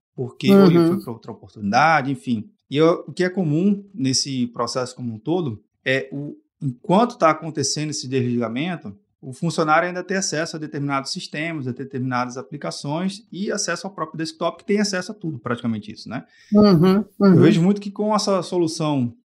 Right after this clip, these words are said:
Speaker 1: das, da Citrix, eu acho que até ajuda a ter esse controle mais preciso, porque eu vou
Speaker 2: Uhum.
Speaker 1: dar acesso imediato, liberou, quando eu cortar o acesso também acabou, não tem meio
Speaker 2: Exatamente.
Speaker 1: acesso, né? Então é uma vantagem também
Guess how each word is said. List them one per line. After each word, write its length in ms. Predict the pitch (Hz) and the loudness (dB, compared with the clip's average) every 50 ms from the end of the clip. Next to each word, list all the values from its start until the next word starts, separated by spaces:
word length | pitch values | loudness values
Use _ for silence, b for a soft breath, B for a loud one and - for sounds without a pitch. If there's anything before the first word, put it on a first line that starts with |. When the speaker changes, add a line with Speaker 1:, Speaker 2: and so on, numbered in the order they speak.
| _ _ | _ _
Speaker 1:
das, 500 | 127 117 123 135 147 151 139 - - - _ _ _ _ _ | 2 4 4 6 6 4 2 -2 -4 -6 _ _ _ _ _
da 160 | - 107 104 | -6 -6 -6
Citrix, 460 | 202 - - 185 208 - 104 - - - - _ - | -6 -2 -2 -2 -2 -2 -8 -10 -12 -14 -14 _ -2
eu 140 | 147 151 | 2 4
acho 140 | 165 165 - | 4 2 2
que 260 | - 190 180 180 - - _ _ _ | -2 -4 -6 -6 -8 -14 _ _ _
até 400 | 151 139 - _ 190 196 226 247 | -14 -14 -4 _ 4 4 6 6
ajuda 640 | 220 175 143 135 151 180 226 233 208 247 247 247 - | 4 4 2 2 2 0 0 2 2 0 0 0 -4
a 80 | - 170 | -6 -6
ter 180 | 165 - 196 202 | -2 2 0 2
esse 240 | 202 - - 202 - | 2 0 -4 -6 -8
controle 580 | - 220 226 214 196 - 180 180 190 202 208 | -8 -6 -6 -6 -6 -2 0 2 2 2 2
mais 300 | 208 202 190 196 202 - | 2 0 0 0 -4 -6
preciso, 800 | - _ 233 233 226 - - - - 208 202 160 139 127 113 113 _ _ _ _ | -10 _ -6 -6 -4 -4 -4 -4 -4 -4 -4 -4 -4 -6 -8 -10 _ _ _ _
porque 300 | 170 165 160 - - 165 | -4 -4 -4 -2 2 6
eu 340 | 160 156 202 208 208 190 175 | 8 8 10 10 8 8 8
vou 220 | 190 190 190 196 | 6 6 6 6
Speaker 2:
Uhum. 60 | 214 247 | 6 6
Speaker 1:
dar 100 | 160 170 | 4 4
acesso 420 | 175 - - 175 165 165 - - | 2 0 -4 -4 -6 -6 -6 -8
imediato, 720 | 160 156 156 160 156 165 160 156 170 190 220 202 208 214 | -8 -8 -8 -6 -2 2 4 6 6 6 4 2 -4 -4
liberou, 540 | 202 180 175 165 170 165 160 170 196 226 226 | -2 -2 -2 -2 -4 -2 -2 -2 -2 -2 -4
quando 160 | - 185 180 | -4 -8 -10
eu 80 | 185 185 | -8 -8
cortar 260 | 185 175 165 - 180 | -8 -8 -4 -4 -4
o 60 | 180 | -4
acesso 260 | 190 185 196 202 202 | -4 -4 -6 -6 -6
também 180 | - 320 330 359 | -8 -10 -12 -12
acabou, 400 | 359 - 370 247 214 190 180 151 | -10 -6 0 2 4 4 4 4
não 120 | 139 127 | 2 0
tem 520 | 120 160 165 185 196 196 190 175 151 135 127 | 0 -2 -4 -2 -2 -4 -4 -4 -4 -4 -4
meio 360 | 120 120 127 151 185 180 165 | -4 -2 2 4 6 8 8
Speaker 2:
Exatamente. 400 | 196 190 160 139 185 180 180 - 196 | 8 6 6 6 4 4 6 6 4
Speaker 1:
acesso, 340 | 202 208 208 196 175 175 | 4 4 2 0 0 0
né? 200 | 170 139 156 160 b b b b _ _ | -2 -2 -4 -6 b b b b _ _
Então 140 | _ 170 185 | _ 2 4
é 60 | 208 | 4
uma 140 | 240 262 254 | 6 6 6
vantagem 520 | 247 349 427 415 - 170 185 214 202 190 | 6 4 4 4 6 6 8 8 6 4
também 480 | 170 - 160 143 139 143 160 185 196 | 4 2 -2 -2 0 -2 -2 -4 -6